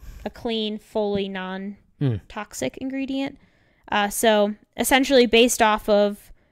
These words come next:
Speaker 1: all of the ingredients, I think it gives you the rating of the worst one, because I'm looking at one now that has twenty-seven ingredients and all of them are green except for one, which is a five,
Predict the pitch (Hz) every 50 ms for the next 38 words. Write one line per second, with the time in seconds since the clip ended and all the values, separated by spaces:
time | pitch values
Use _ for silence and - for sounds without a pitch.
0 | _ - - 247 262 254 240 233 214 214 240 226 220 208 190 220 220 220 208 208
1 | 202 202 202 208 - - - - - - _ _ _ _ _ _ _ _ _ _
2 | _ _ - - 220 - 285 285 285 247 - 254 233 233 220 226 240 226 220 214
3 | 208 202 214 214 214 220 220 214 208 190 185 190 185 185 196 196 214 233 - -
4 | - 269 262 262 247 - - 226 240 214 214 214 220 - 226 214 208 - 208 202
5 | 196 202 196 196 190 190 202 202 208 202 - - - 285 285 302 311 - 320 269
6 | 254 254 247 233 226 208 214 226 226 214 208 208 202 202 - - 202 208 - 202
7 | 208 220 226 226 208 208 220 214 214 208 202 196 185 - 214 214 214 202 196 196
8 | 196 196 196 _ _ _ _ _ _ _ _ _ - 240 - - - 240 - -
9 | - 226 208 202 202 202 208 208 190 180 185 196 202 202 - - 202 196 190 -
10 | - - - 208 190 180 180 202 233 - - -